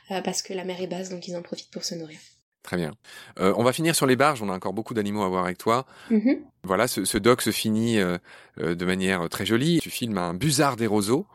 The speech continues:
Speaker 2: Ce rapace est une alerte pour ces animaux. Une alerte, euh, bon, pas maximale, parce que le busard des roseaux, il mange pas les barges, mais par contre, ce que craignent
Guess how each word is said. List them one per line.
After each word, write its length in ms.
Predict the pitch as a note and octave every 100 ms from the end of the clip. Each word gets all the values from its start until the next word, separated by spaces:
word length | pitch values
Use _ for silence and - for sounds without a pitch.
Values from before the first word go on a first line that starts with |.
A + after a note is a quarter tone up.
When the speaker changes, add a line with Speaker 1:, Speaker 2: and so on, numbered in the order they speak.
| - - -
Speaker 2:
Ce 140 | - F#2
rapace 300 | F2+ B2 A2
est 120 | -
une 120 | F#2+
alerte 400 | A#2 C3 B2 -
pour 180 | - F#2+
ces 200 | A2 F#2+
animaux. 320 | F#2+ A2 F3 - - - -
Une 160 | G#2+
alerte, 320 | A2+ E3 -
euh, 280 | A#2 G#2+ G#2 F#2+
bon, 160 | G2
pas 240 | G#2+ A#2 A2
maximale, 440 | A2 - D#3 C#3+
parce 140 | G#2
que 100 | -
le 80 | G2+
busard 280 | F#2+ G2+ G2+
des 60 | G2
roseaux, 240 | G#2 C#3
il 100 | G2+
mange 200 | G2 -
pas 200 | A#2 G#2+
les 180 | F#2 F#2+
barges, 340 | B2 C#3+ G#2 F#2
mais 160 | F2+
par 180 | - -
contre, 180 | C3+ C3
ce 80 | -
que 120 | F2+
craignent 520 | - - A#2+ G#2+ F2